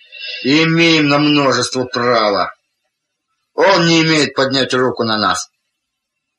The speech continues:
Уж он раб наш. А мы рабы Божьи.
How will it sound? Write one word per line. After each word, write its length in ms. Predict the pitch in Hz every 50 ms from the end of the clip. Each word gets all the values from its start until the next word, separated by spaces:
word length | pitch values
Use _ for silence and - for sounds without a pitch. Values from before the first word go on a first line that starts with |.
| _ _ _ _ _ _ _ _ _ _ _
Уж 340 | - 104 110 113 110 - -
он 140 | 113 113 117
раб 400 | 117 123 135 143 139 - - 120
наш. 400 | 110 107 101 92 98 - - _ _ _ _ _ _ _ _ _ _ - - - - _ _ - - - - _ _ _ _ _ - - - -
А 140 | 78 95 120
мы 200 | 135 151 170 190
рабы 320 | 180 175 165 143 147 175 170
Божьи. 680 | 135 139 139 131 127 120 107 - 117 113 110 101 -